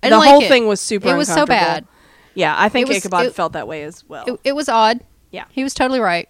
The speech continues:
Speaker 1: It was odd.
Speaker 2: Um, so they take hands and they walk away.
Speaker 1: They don't just walk. They promenade.
Speaker 2: Oh my God, it's so gross. Um, and what did Ichabod say?
Speaker 1: That was odd.
Speaker 2: That was
Speaker 1: He
Speaker 2: odd.
Speaker 1: says, he literally says, "That was odd."
Speaker 2: Yeah,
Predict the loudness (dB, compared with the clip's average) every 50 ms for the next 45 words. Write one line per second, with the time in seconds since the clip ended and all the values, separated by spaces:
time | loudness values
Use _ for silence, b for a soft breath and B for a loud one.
0 | _ _ -6 -6 -4 -4 -4 -4 -6 -8 -12 _ _ _ _ -8 -6 -4 -4 -6
1 | -6 -8 -8 -8 -8 -8 -8 -8 -8 -8 -8 -6 -6 -6 -6 -8 -8 -8 -6 -6
2 | -6 -6 -8 -8 -8 -8 -10 -10 -10 -8 -6 -6 -6 -8 -8 -12 -12 -12 -12 -14
3 | -16 -16 _ _ _ _ _ _ _ _ _ _ _ -12 -8 -8 -8 -8 -6 -8
4 | -6 -2 0 0 0 0 -2 -6 _ -20 _ _ _ _ _ _ _ _ -6 -6
5 | -6 -6 _ -12 -12 -10 -8 -6 -6 -6 -8 -8 -10 -10 -12 -14 -16 -18 -20 -18
6 | -16 -16 -14 -14 -14 -16 -18 -18 -16 -16 -14 -14 -14 -16 -14 -14 -12 -12 -12 -12
7 | -12 -12 -10 -10 -10 -12 -14 -18 -20 _ b b b b b b b b b b
8 | b b -2 0 0 0 0 -2 -2 -2 0 0 -2 -2 -4 -6 -8 -6 -4 -4
9 | -4 -4 _ -4 -4 -4 -4 -4 -8 -10 -12 _ _ _ _ _ _ _ _ _
10 | _ _ _ _ _ -6 -4 -4 -4 -2 0 0 2 0 0 -2 -6 -6 -4 -4
11 | -4 -4 -4 -2 -2 -2 0 2 2 2 2 -2 -6 -10 -12 -12 -10 -8 -8 -6
12 | -6 -8 -10 -10 -14 -16 -16 -16 _ _ _ _ _ _ _ -18 -18 -16 -10 -6
13 | -6 -4 -4 -6 -8 -10 _ _ _ -20 -20